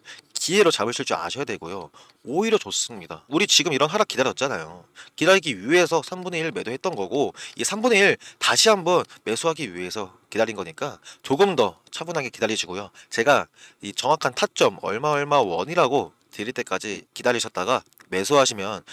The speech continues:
충분히 이 수익을 가져가시는 데 도움이 되실 거라고 생각을 합니다. 근데 혹시나 이런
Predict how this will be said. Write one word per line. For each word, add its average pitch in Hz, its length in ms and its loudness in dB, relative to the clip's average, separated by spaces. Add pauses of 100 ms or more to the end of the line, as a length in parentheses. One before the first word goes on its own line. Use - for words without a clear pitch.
(160)
충분히 208 560 -2 (260)
이 175 100 -12
수익을 160 380 -2
가져가시는 98 520 -4
데 95 220 -6
도움이 98 300 -10
되실 92 180 -10
거라고 90 460 -8
생각을 123 280 -10
합니다. 120 380 -10 (480)
근데 117 80 -4
혹시나 180 580 2
이런 135 440 4